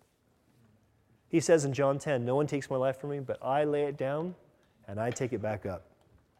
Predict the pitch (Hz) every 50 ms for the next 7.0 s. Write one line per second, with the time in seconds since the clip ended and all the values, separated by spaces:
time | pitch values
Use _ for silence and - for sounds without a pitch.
0 | _ _ - 117 - - 107 101 95 - 107 101 - 110 - _ _ _ _ _
1 | _ _ _ _ _ _ _ _ _ _ _ _ - _ _ _ _ _ _ _
2 | _ - - 175 175 175 180 180 180 180 180 180 170 - - - _ _ _ -
3 | - - 156 131 117 110 95 107 117 - - - - - - 127 - - 127 113
4 | 101 - 110 101 98 107 - - 127 143 170 170 139 92 - - - _ _ _
5 | _ _ _ _ _ _ - _ _ _ _ _ _ - 139 139 - - 139 -
6 | - 143 123 120 113 127 127 127 113 107 107 123 131 143 147 - 196 190 202 -